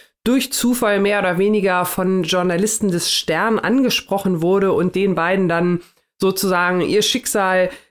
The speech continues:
geschildert hat, wie das so ist, wenn man mit, äh, zwölf, dreizehn Jahren das erste Mal Haschisch raucht und dann, äh, ja, relativ schnell halt beim Heroin landet, tatsächlich mit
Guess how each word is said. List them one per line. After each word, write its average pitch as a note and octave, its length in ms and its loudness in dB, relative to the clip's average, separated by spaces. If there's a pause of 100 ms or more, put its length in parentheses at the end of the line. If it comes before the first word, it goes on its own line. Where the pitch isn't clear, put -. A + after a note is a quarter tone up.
geschildert A3+ 520 0
hat, G#3 240 -2
wie B3 80 0
das A3 160 0
so F#3 100 0
ist, D4+ 300 -2
wenn G#3 100 0
man G3+ 220 0
mit, G3 260 -2
äh, F3+ 400 0
zwölf, G#3 580 0
dreizehn G3 460 0
Jahren F#3 400 0
das F3+ 160 -2
erste F#3 300 -2
Mal E3+ 160 -2
Haschisch G#3 400 -2
raucht F3+ 360 0
und E3+ 160 0
dann, F3+ 360 0
äh, E3+ 260 0
ja, D3+ 240 0
relativ G3 480 -2
schnell G#3 360 0
halt F3+ 360 -2
beim F3+ 200 0
Heroin F3+ 420 2
landet, G3 340 0
tatsächlich F#3 480 -4
mit F3 220 -2